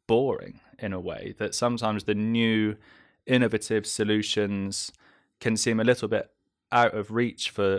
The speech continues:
ordinary people, but something such as replacing your gas boiler, if there's a viable alternative that is boring, economic, it's a no-brainer for everybody and, and it ticks all the boxes."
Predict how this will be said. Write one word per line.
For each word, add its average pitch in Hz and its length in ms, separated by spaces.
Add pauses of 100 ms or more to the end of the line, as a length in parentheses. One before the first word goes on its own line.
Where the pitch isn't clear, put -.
ordinary 104 540
people, - 480
but - 240 (360)
something 117 500
such - 280
as 98 200
replacing 104 480
your 95 120
gas 101 300
boiler, 107 320
if 87 100
there's 107 220
a 104 60
viable 101 500
alternative 98 800 (640)
that 110 200
is 98 180 (440)
boring, 110 680 (320)
economic, 110 880 (560)
it's 123 200
a 113 40
no-brainer 117 640
for - 120
everybody 95 520
and, 95 260
and 107 140
it - 100
ticks - 300
all 117 240
the 104 80
boxes." - 680